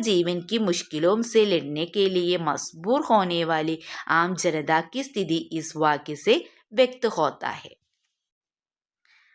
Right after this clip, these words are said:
ഓക്കെ, then നെക്സ്റ്റ് നോക്കാം നമുക്ക്. "ഏക് സരൾ സി കഹാനി ഹമാനി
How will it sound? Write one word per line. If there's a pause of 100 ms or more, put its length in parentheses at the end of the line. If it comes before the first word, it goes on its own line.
(440)
ഓക്കെ, (120)
then (120)
നെക്സ്റ്റ്
നോക്കാം
നമുക്ക്. (420)
"ഏക്
സരൾ
സി
കഹാനി
ഹമാനി